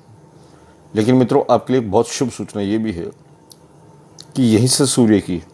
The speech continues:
सातवीं उच्च दृष्टि आपके भाग्य स्थान पर होगी। सूर्य की उच्च दृष्टि भाग्य स्थान पर होने से, क्योंकि भाग्य स्थान के कारक भी सूर्य ही होते हैं, अब जिस भी क्षेत्र में हैं या जिस क्षेत्र में जाना चाहते हैं,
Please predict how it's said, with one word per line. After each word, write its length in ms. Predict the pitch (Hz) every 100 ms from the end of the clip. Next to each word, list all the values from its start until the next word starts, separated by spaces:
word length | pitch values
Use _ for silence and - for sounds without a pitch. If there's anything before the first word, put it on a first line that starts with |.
| _ _ - -
सातवीं 480 | - 120 117 147 135
उच्च 200 | 131 110
दृष्टि 380 | 95 - 85 85 - 110
आपके 220 | 104 123
भाग्य 360 | 98 95 90
स्थान 300 | 90 - 92 -
पर 80 | 80
होगी। 360 | 78 78 69 - - _ _ _ - - - - - - - - - - - - -
सूर्य 380 | - 143 147 135
की 200 | 156 160
उच्च 140 | 151 135
दृष्टि 300 | 127 - 131
भाग्य 280 | 107 101
स्थान 280 | 104 - 104
पर 140 | 98 98
होने 260 | 101 92
से, 160 | 82 87 127 - _ _ _
क्योंकि 220 | 127 117 123
भाग्य 300 | 104 104 107
स्थान 240 | - 101
के 160 | 104 113
कारक 360 | 104 98 90
भी 80 | 104
सूर्य 300 | - 98 90 82
ही 60 | 87
होते 260 | 82 80
हैं, 260 | 82 87 110 _ - - - - - - - - -
अब 160 | 120 107
जिस 220 | 113 123
भी 80 | 123
क्षेत्र 360 | - 120 117
में 140 | 120 104
हैं 400 | 107 135 143 - _ _ _ _ - _ -
या 60 | 104
जिस 240 | 113 117
क्षेत्र 320 | - 127 107 117
में 140 | 107
जाना 240 | 110 113
चाहते 320 | 101 92 - 82
हैं, 200 | 82